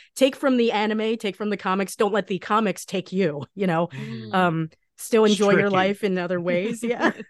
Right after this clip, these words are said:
Speaker 1: <laughs> Um, but yeah, it's, so it's, it's amazing. It's like, uh, if, if one really wishes, I guess I, I don't have the money probably for this, but if one really wants to nowadays, isn't it surreal that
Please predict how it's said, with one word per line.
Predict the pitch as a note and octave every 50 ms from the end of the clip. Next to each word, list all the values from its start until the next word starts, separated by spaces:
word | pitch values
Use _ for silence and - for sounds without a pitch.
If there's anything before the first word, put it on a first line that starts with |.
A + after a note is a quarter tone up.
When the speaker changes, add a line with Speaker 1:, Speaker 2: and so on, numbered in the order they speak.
| _ _ - -
Speaker 1:
<laughs> | G#3+ A#3+ C4+ - - - - - - - - - -
Um, | G#3+ G#3 G3+ G3 F#3+ G3 G3+ G3+ - _ _ _ _ _ _ _ _ _ _
but | - A#3
yeah, | A#3+ C4 D4 A#3 F3+ G#3
it's, | A3 G#3+ G#3+ - - - _ _ _ _
so | - - A#3 G#3+ G3+ G3+
it's, | A3+ G#3 G#3 - - -
it's | A#3 G#3 -
amazing. | A#3 G#3 G#3+ A3 G#3 F3+ F#3 F3+
It's | F3+ E3+ -
like, | A3 F#3+ F3+ F3 - - _ _ _ _ _ _ _ _ _ _ -
uh, | F#3+ F3+ F3+ D3+ - - - -
if, | - G#3 G#3 - - _
if | - G#3+ G#3+ G#3+
one | G3+ A#3 C4+ B3+
really | G#3+ A3 A3+ A3+ G3
wishes, | E3+ F#3 G3 F#3+ - F#3+ F3 E3 D#3+ -
I | F#3 E3+ E3+
guess | F#3+ F#3+ F#3 - - -
I, | - F#3 F#3+ -
I | F3+ F#3+
don't | G#3+ G#3 G3+
have | F#3 F#3+ F3 E3
the | - F3
money | E3+ F3 F3+ F3+ F3
probably | D#3+ - - F3 E3 E3 E3+ D#3+ E3+ D#3+
for | - E3+
this, | D#3 E3 D#3+ D#3+ -
but | - F3 E3
if | E3+ E3 -
one | G#3+ A3+ A3+
really | F#3 G3 G#3 G#3 G3
wants | F3 F3+ F#3+ A#3+ - -
to | - F#3 E3+
nowadays, | E3+ F3 F#3 F3+ F3 E3+ D#3+ D3+ C#3+ -
isn't | F3+ E3 G#3 G3
it | G#3 -
surreal | - - G3 E3 E3 E3 D#3+ D#3+ F3 F3+ E3
that | F3+ E3 D#3+ D3+ D#3 -